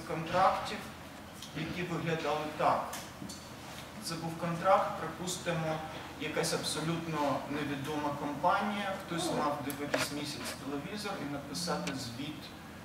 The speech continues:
на сто сторінок. За це їм платили десять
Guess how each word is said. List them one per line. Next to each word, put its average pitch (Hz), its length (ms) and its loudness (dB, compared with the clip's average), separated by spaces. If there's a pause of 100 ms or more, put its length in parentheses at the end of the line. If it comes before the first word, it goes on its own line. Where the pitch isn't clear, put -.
(420)
на 143 120 0
сто - 220 -4
сторінок. 131 500 0 (720)
За 139 120 -4 (100)
це 175 200 0
їм 170 100 2 (100)
платили 156 300 0
десять 135 300 -2